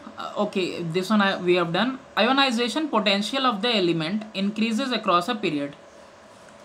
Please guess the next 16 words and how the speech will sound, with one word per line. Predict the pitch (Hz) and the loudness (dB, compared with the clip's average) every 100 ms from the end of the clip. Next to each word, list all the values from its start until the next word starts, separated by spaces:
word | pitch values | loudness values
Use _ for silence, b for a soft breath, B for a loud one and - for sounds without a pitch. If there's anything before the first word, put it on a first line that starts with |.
| - - - - - - - | -20 -20 -20 -20 -20 -18 -16
तो | - 196 | 2 2
atomic | 202 262 320 - | 6 4 4 2
size | 247 170 143 - - - 165 156 - - 202 165 | 4 4 4 -4 -14 -8 -6 -6 -12 -12 -2 2
decreases | 170 233 240 208 202 220 - - | 2 4 4 4 4 2 -4 0
and | 185 196 | 2 4
nuclear | 202 226 247 262 | 4 2 0 0
charge | - 196 202 190 | 6 8 8 4
increases। | 175 151 143 139 139 - - - B B B 156 156 | 0 0 0 -2 -6 -10 -18 -20 B B B -4 2
This | 294 - | 2 4
makes | 254 269 - 226 | 2 2 2 4
removal | 214 214 220 254 254 | 8 8 8 6 4
of | 240 | 2
electron | 208 214 202 220 190 | 0 2 2 4 4
difficult, | 185 175 143 135 - - B B - | 2 0 -2 -8 -12 -20 B B -2
है | |
ना? | 233 | 2